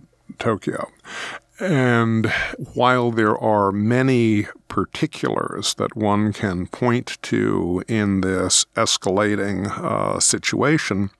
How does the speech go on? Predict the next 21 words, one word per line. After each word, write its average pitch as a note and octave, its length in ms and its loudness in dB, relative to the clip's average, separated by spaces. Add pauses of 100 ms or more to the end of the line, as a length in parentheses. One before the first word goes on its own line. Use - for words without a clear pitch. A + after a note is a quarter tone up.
(280)
the B2 80 0
more A2 180 2
general B2 520 2
point G2+ 440 -2
I F#2+ 100 -6
think G#2+ 280 -4
one F#2+ 240 -2
would G#2+ 180 -6
make G2+ 360 -2 (500)
is A#2+ 280 0
that A2 340 0 (300)
there A#2+ 180 2
has A2 280 -2
never A2 760 2
been G2 680 0 (680)
a G#2+ 280 2
real G2+ 1080 2
normalization G2+ 1500 2 (240)
of G2 920 2 (380)
relations A2 1000 0 (380)
between G#2+ 880 2